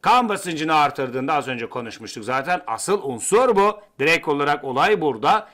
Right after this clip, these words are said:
Kan basıncını artırırsan direkt süzülme yükselir. O zaman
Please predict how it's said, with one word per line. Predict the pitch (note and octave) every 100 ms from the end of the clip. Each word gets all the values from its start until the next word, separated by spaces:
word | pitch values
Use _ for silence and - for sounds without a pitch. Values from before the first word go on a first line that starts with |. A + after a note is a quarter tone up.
| _ -
Kan | G3+ F#3
basıncını | C#3+ - B2+ E3
artırırsan | D3+ C#3 B2 F3 G#3 A3 - _ C#3
direkt | G3+ G#3+ -
süzülme | D3+ C3+ C3 G#3 E3+
yükselir. | G#2+ - G2
O | A2+
zaman | B2 B2+ D3 G#3+